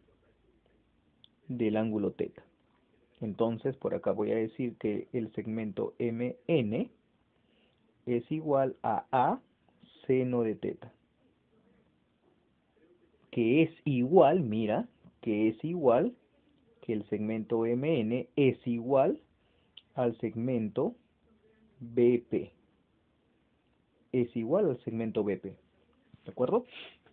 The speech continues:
Entonces nosotros ahora vamos por acá. Vamos ahora a ubicar el valor del otro segmento.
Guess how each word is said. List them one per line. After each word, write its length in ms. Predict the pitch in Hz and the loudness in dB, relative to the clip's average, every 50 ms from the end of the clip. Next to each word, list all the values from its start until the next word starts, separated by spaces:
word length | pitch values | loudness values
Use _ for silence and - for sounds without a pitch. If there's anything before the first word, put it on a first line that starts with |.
| _ _ _ _ _ _ _ _ _ | _ _ _ _ _ _ _ _ _
Entonces 440 | - 156 131 120 139 170 170 185 196 | -4 -4 -2 0 0 0 0 2 0
nosotros 500 | 180 143 - - 160 160 170 160 156 - | -2 -2 -2 -4 -4 -4 -4 -6 -4 -4
ahora 320 | 123 110 127 143 139 131 113 | -2 0 2 2 4 4 4
vamos 300 | 127 165 208 226 - - | 2 2 2 0 0 2
por 160 | - 123 107 | 2 2 2
acá. 260 | 98 - 76 71 - _ _ _ _ _ _ _ _ _ _ _ _ _ _ - | 0 -4 -8 -8 -8 _ _ _ _ _ _ _ _ _ _ _ _ _ _ -8
Vamos 380 | - 120 127 127 143 139 - | 0 0 2 2 0 -2 -2
ahora 400 | 117 107 117 123 127 135 151 160 - | -2 2 2 2 2 2 -2 -4 -2
a 200 | - 131 120 131 135 - - | -2 0 0 0 -2 -2 -4
ubicar 640 | 160 147 135 160 175 175 - - 127 143 202 - - _ _ _ _ _ _ _ _ _ _ _ _ _ _ _ _ _ _ _ _ _ - - | -4 -4 -2 -4 -4 -2 2 4 4 4 4 2 -8 _ _ _ _ _ _ _ _ _ _ _ _ _ _ _ _ _ _ _ _ _ -4 -2
el 200 | 143 127 120 117 | 0 2 2 4
valor 440 | 120 113 113 120 151 185 196 175 | 4 2 4 4 2 2 2 2
del 200 | 147 131 120 117 | 0 0 0 2
otro 280 | 123 139 139 - 135 120 | 2 0 0 -2 -4 -6
segmento. 640 | - - 107 - 101 98 92 80 76 - - - | -4 -4 -6 -6 -4 -4 -4 -6 -6 -12 -18 -20